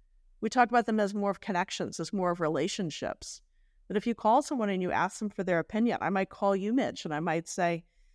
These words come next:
"You know, Mitch, I was thinking about getting started with a podcast. Can you tell me, have you enjoyed podcasting? What's good about it?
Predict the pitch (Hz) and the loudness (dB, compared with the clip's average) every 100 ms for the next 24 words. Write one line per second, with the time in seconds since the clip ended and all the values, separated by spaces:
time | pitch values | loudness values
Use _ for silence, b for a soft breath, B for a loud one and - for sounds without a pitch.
0 | _ - 330 359 - 262 - 277 294 254 | _ -2 0 2 2 0 0 -2 0 4
1 | 220 214 226 220 - 226 226 220 208 202 | 4 4 0 -2 -2 0 2 0 0 -2
2 | - - 269 - 233 320 226 - - - | -4 -12 -8 2 4 4 2 0 0 -6
3 | - _ _ _ _ - 269 294 294 381 | -12 _ _ _ _ -4 0 0 0 2
4 | 302 240 247 269 254 247 262 349 - - | 2 2 2 2 2 2 4 2 0 0
5 | 180 - - 151 170 185 330 - 277 339 | 0 -2 -4 -4 -4 0 0 0 0 2
6 | 311 147 - - | 2 2 0 -4